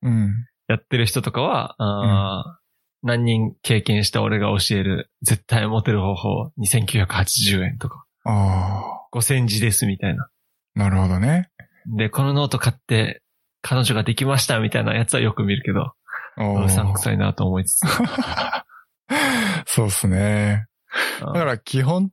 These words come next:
Speaker 1: 的に僕はもう無料で公開になるかなと思うんですけど、
Speaker 2: うん。
Speaker 1: まあ、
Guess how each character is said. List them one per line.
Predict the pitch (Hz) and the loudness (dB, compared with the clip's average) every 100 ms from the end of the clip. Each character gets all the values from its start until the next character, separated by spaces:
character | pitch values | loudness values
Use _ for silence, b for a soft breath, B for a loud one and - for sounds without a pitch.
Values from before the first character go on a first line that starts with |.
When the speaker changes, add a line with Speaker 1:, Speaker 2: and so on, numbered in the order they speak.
| - | -4
Speaker 1:
的 | 196 190 196 | -4 -2 0
に | 196 196 | 2 2
僕 | 165 160 180 175 | 0 -2 -2 0
は | 139 117 | 0 2
も | 107 101 | 0 2
う | |
無 | 101 104 | 2 2
料 | 107 107 107 | 2 2 0
で | 110 | 0
公 | - 110 | 0 -4
開 | 104 107 107 107 | -2 0 0 2
に | 107 | 2
な | 107 | 2
る | 110 | 0
か | 95 87 | -2 0
な | 85 90 | 0 -2
と | - | 0
思 | 98 95 | 0 2
う | |
ん | 90 | 2
で | 98 | 0
す | - | -2
け | 104 | -2
ど、 | 104 101 87 135 139 _ _ _ _ | 0 0 0 0 -4 _ _ _ _
Speaker 2:
う | 156 | -2
ん。 | 117 92 131 | 0 0 -2
Speaker 1:
ま | 127 127 113 95 | -2 0 0 0
あ、 | 165 | -4